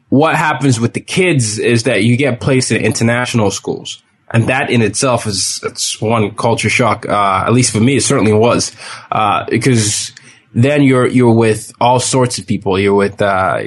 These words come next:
Japanese, Europeans, uh, Italians, whatever, and other Africans. And then you're all part of a school. So it's like a United Nations,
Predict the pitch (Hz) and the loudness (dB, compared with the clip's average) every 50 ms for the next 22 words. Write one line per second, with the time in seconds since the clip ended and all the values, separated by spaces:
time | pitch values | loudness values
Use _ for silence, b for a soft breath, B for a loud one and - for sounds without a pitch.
0 | 65 - - - 123 110 110 110 110 110 110 113 113 110 110 107 101 101 - - | -6 -6 -4 -2 -2 -2 -2 0 0 0 2 2 2 2 2 0 0 -4 -6 -8
1 | - - 95 101 101 98 98 - - 120 117 113 110 110 110 107 104 101 98 101 | -10 -6 -2 0 0 0 0 0 0 0 0 2 2 2 2 2 2 0 0 0
2 | 104 104 98 95 87 95 92 127 113 107 110 107 107 104 101 104 104 113 117 113 | 0 0 0 0 -2 -4 -2 -2 0 0 0 0 0 0 0 0 0 0 0 0
3 | 104 104 101 98 - B B B B B B B 104 113 117 117 117 117 113 113 | 0 0 -2 -2 -4 B B B B B B B 0 0 0 0 0 0 0 0
4 | 113 113 113 107 - 104 101 98 98 - - - 110 107 104 104 101 101 95 92 | 0 -2 -2 -4 -4 -6 -6 -6 -8 -10 -6 -4 -2 -2 0 0 -2 -2 -4 -6
5 | - - - 113 110 110 110 113 113 110 110 107 107 104 - - _ _ _ _ | -6 -4 -2 0 2 2 4 4 4 4 2 2 0 0 -4 -8 _ _ _ _
6 | _ _ _ _ _ _ _ _ _ _ _ _ _ - - - 143 131 120 107 | _ _ _ _ _ _ _ _ _ _ _ _ _ -8 -4 -2 0 0 0 0
7 | 104 110 - - - 139 139 110 98 - - 123 120 117 - - 131 120 117 - | -2 -2 -4 -4 0 0 2 2 2 2 0 0 0 0 -2 -2 0 0 0 0
8 | 123 120 120 113 120 120 123 120 113 113 113 110 107 - 87 - - - - | 0 0 2 2 2 2 2 2 2 2 2 2 0 -2 -4 -6 -8 -12 -14